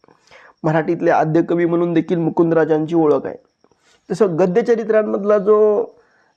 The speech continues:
लीळाचरित्र आहे जे माहीम भटांनी लिहिलं, पहिला गद्यचरित्र आहे. मराठीतली आद्य कवयित्री कोण आहे, जसं आपण आता उल्लेख केला ती म्हणजे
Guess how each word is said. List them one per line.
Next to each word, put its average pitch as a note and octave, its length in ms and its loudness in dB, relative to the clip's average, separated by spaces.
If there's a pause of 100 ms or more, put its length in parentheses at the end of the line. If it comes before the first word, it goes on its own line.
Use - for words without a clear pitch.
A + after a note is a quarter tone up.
(100)
लीळाचरित्र G3+ 760 0
आहे D#3 180 -2 (400)
जे D3+ 80 4
माहीम D#3 400 0
भटांनी D#3+ 420 -2
लिहिलं, A#2 280 -2 (560)
पहिला G3+ 360 2 (460)
गद्यचरित्र C#3 580 -2
आहे. - 200 -18 (680)
मराठीतली E3+ 640 -2 (180)
आद्य E3+ 300 0
कवयित्री G3 500 0
कोण F#3+ 240 0
आहे, E3 200 0 (220)
जसं D#3 120 -4
आपण E3 180 -2
आता D#3 200 -2
उल्लेख D#3 340 2
केला E3 160 0
ती D#3+ 120 -6
म्हणजे C#3+ 260 -4